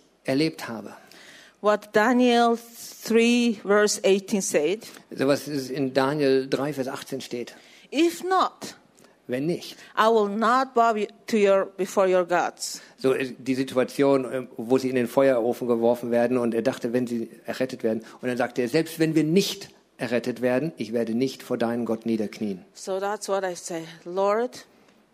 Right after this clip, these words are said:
Speaker 1: Und das ist das, was ich auch gesagt habe. Selbst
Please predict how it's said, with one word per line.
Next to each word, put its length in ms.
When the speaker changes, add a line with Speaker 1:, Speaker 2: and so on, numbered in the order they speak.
Speaker 1:
Und 200
das 140
ist 120
das, 180
was 140
ich 160
auch 140
gesagt 360
habe. 240
Selbst 360